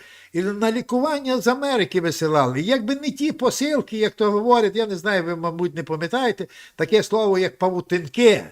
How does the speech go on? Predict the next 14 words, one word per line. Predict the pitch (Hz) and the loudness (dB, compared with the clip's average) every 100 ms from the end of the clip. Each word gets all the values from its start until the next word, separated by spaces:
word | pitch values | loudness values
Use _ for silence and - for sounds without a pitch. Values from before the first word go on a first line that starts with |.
| _ _ _ - | _ _ _ -10
Це | 160 | -10
такі | - 185 | -4 -2
хустки | 190 190 - 233 226 | -2 -4 -2 4 4
українські | 175 139 175 190 190 220 151 180 | 4 -4 -6 -2 0 -2 -4 -6
звідти | 156 190 185 170 | -4 -4 -4 -4
з | |
Америки | 170 175 175 147 160 | -2 0 0 0 -6
прислали. | 135 151 139 165 147 113 - _ _ _ _ _ 311 | -6 -6 -4 -2 -2 -2 -10 _ _ _ _ _ -8
Ну, | 233 | -6
така | 220 233 | 0 0
хустка | - 277 233 - 196 | 2 0 -2 -2 -4
в | - | -2
кольорових, | 190 196 226 294 285 262 226 165 | 2 2 6 6 6 4 0 -2
знаєш, | 196 - | -6 -8